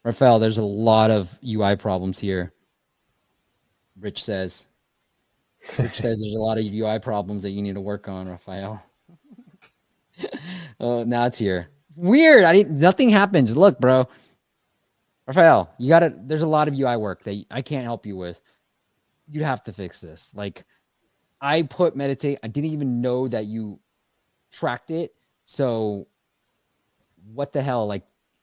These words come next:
Speaker 1: if I did something and I saved it, show me something else. Visually show me that, "Hey, what you just inputted worked. It's saved."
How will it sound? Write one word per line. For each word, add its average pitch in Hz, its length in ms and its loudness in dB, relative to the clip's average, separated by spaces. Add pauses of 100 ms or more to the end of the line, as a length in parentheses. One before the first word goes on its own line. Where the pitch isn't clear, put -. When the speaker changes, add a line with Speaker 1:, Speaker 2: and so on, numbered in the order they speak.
(100)
Speaker 1:
if 120 120 -20
I 131 100 -4
did 170 240 0
something 143 560 -4
and 120 100 -10
I 113 60 -10
saved 175 500 -2
it, 113 240 -4 (240)
show 196 440 2
me 185 180 -2
something 127 420 -8
else. 107 360 -8
Visually 170 600 0
show 165 280 -4
me 156 180 -6
that, 107 300 -8 (340)
"Hey, 185 300 0
what 98 280 -8
you 165 160 -6
just 175 220 -2
inputted 139 520 -4 (260)
worked. 151 340 -6 (300)
It's 117 160 -18
saved." 123 520 -6